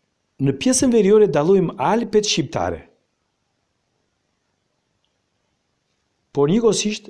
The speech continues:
edhe në pjesën jugore dallojmë, dallojmë shumir malet e jugut.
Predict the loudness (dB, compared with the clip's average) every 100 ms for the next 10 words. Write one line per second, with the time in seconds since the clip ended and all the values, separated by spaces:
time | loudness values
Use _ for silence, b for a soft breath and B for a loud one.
0 | -6 -2 0 0 -2 -2 -2 -2 -2 2
1 | 2 0 -2 -2 -2 -4 -12 _ -12 -12
2 | -10 -6 -2 0 -2 -4 -12 _ _ _
3 | _ -14 -4 -2 0 0 0 -2 -2 -2
4 | -2 -6 -18 _ _ _ _ -6 -2 -2
5 | -2 -6